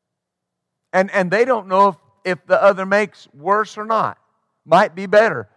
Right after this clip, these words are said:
They don't know. "He's a, he's a Ford guy. He's a Chevy guy." Oh, my Lord. That's just the worst thing in the world you could be. See, criticism. It's, it's just, it's criticism.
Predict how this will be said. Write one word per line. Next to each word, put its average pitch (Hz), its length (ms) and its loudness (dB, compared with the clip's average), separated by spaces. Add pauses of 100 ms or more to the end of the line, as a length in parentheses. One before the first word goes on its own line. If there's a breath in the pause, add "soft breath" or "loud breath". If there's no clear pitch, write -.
(100)
They 147 160 2
don't 208 220 -2
know. 156 340 0 (1700)
"He's 147 300 -2
a, 95 240 -18
he's 170 200 2
a 131 120 -14
Ford 175 460 2
guy. 120 380 2 (240)
He's 170 220 -2
a 123 80 -12
Chevy 143 440 0
guy." 107 320 0 (200 soft breath)
Oh, 196 180 2
my 180 220 4
Lord. 175 440 0 (340)
That's 170 220 2
just 165 260 -10
the 135 100 -14
worst 170 320 -6
thing 190 180 -10
in 190 60 -14
the 196 60 -10
world 202 340 -4
you 247 100 -16
could 240 240 -12
be. 247 320 -8 (1700)
See, 202 300 -8 (140)
criticism. 196 760 -6 (920)
It's, - 300 -6
it's 185 220 -8
just, 160 380 -10
it's 175 220 -8
criticism. 175 840 -10